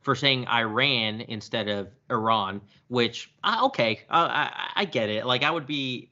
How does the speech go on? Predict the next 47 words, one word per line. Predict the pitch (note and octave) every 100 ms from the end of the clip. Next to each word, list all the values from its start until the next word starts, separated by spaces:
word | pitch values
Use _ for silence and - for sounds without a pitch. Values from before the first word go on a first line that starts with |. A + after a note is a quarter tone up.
| _
I, | D#3 F3
I |
would | F3 E3
maybe | D3+ F3 F3
be | F3 F#3+
upset | F#3 G3+ F#3+ F#3+
i-, |
if | F3 F3+ C#3 -
someone, | D#3+ D#3+ D#3+ D3+ - - _ -
uh, | A#2 A#2+
mispronounces, | B2 B2 B2+ A#2 A#2+ B2 A#2+ G#2 A#2
uh, | A2+ A2
my | G#2 G#2
country's | A#2+ A2 A2+ A2
name. | G#2 G#2 G#2+ - -
Actually, | G#3+ C#4+
not | F3+ -
really. | A#2 A2 G2 -
I | B2+
think | D#3+
it's | E3 -
kind | C3
of | B2+ -
ridiculous, | G#2+ G#2 - A2 -
but | A#3+ - -
whatever. | D3 G2 F#2+ - - - -
Uh, | B2+ B2 A#2 A#2
Tyler | - D#3 C#3+ C3
Adams | B2 B2 -
had | A#2
a |
really | G#2+ G#2
good | G2+
response | G2+ G2 A2+ G#2
to | A2+
that. | G2 G2+
But | C3+ B2 - - _ -
then | C#3 A3+ B3+ -
after | C#3 F3+ - C#3
that, | A2+ A2 G#2
he | F3
just | F3 -
started | - F#3 F#3 C3+ -
asking | B2+ D#3 - D3
him | C3+ B2+
about, | A2 A#2+ G#2
like, | A2+ G#2